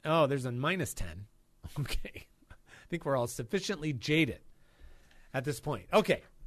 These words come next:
So let's throw this stuff out here. S-, uh, Republican Wisconsin Senator Ron Johnson called for more whistleblowers to come forward and expose corruption within the media and the federal government as Republicans look into alleged Biden family corruption.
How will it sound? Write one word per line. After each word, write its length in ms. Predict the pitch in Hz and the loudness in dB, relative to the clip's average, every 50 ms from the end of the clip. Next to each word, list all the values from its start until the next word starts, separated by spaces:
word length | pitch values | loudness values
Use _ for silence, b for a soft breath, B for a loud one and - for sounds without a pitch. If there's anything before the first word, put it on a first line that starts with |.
| - - - - - - - - | -12 -12 -12 -14 -14 -16 -16 -12
So 180 | - - 165 | -4 0 2
let's 180 | 175 196 185 - | 2 2 0 0
throw 200 | - 196 190 170 | 2 4 6 6
this 160 | 139 139 123 | 6 4 0
stuff 280 | - - 117 95 - 101 | -2 -4 -4 -4 -4 -6
out 160 | 90 85 87 | -10 -8 -8
here. 120 | 98 101 | -8 -8
S-, 320 | 107 - - - - - - 143 | -8 -8 -8 -8 -8 -8 -6 -6
uh, 100 | 135 123 | -4 -2
Republican 540 | 131 156 - 190 214 226 226 214 - 196 170 | -2 0 4 4 4 4 4 0 -2 -2 -2
Wisconsin 500 | 151 147 - - 165 165 160 - 147 131 | -2 -4 -4 -4 -4 -4 -4 -4 -6 -6
Senator 380 | - - 156 147 139 123 123 | -4 -4 -2 -2 -2 -2 -2
Ron 380 | 120 123 135 147 160 160 156 135 | 0 0 2 2 2 0 -2 -4
Johnson 640 | 104 98 135 147 170 175 - - 92 78 80 107 - b b b b b b b b b b - | -6 -6 -4 -4 -4 -4 -4 -6 -10 -10 -12 -14 -16 b b b b b b b b b b 2
called 260 | - 170 180 170 - | 4 4 4 4 2
for 160 | - 175 165 | 0 0 0
more 520 | 156 156 160 175 190 208 214 214 214 202 | 0 2 2 4 6 6 6 6 4 2
whistleblowers 640 | - 151 175 175 180 - 131 127 120 120 120 120 113 | 0 0 0 2 2 0 0 0 2 2 2 0 -2
to 80 | - | -4
come 180 | - 143 131 117 | -6 -6 -6 -4
forward 320 | - - 143 135 127 117 | -2 -2 0 0 0 0
and 120 | 117 113 110 | -2 -2 -6
expose 380 | 107 - - - 123 113 - | -8 -6 -4 -4 -2 -2 -4
corruption 500 | - - - 214 247 233 - - 151 139 | -2 0 2 2 2 2 0 -2 -4 -4
within 200 | 135 123 - 143 | -4 -4 -6 -6
the 60 | 123 123 | -4 -2
media 400 | 135 175 202 190 165 147 139 127 | -2 0 0 0 0 0 0 0
and 120 | 120 123 | -2 -6
the 40 | 117 | -6
federal 240 | - 139 123 113 107 | -4 -2 -2 -2 -2
government 420 | 107 170 196 208 190 170 160 123 | 0 0 0 2 0 -2 -4 -4
as 160 | 117 117 110 | -6 -8 -8
Republicans 500 | 123 110 113 113 131 123 - 117 110 98 | -4 -2 0 0 0 -2 -4 -6 -8 -8
look 200 | 113 113 104 - - | -8 -8 -10 -10 -12
into 220 | 113 107 104 104 | -12 -12 -10 -10
alleged 360 | 98 98 101 95 90 101 87 - | -10 -10 -10 -8 -8 -10 -10 -10
Biden 300 | 90 87 90 85 90 - | -12 -12 -10 -12 -12 -12
family 300 | - 95 85 82 90 92 | -12 -12 -12 -12 -12 -10
corruption. 420 | - - 202 240 - - - - | -2 2 2 2 2 2 -4 -10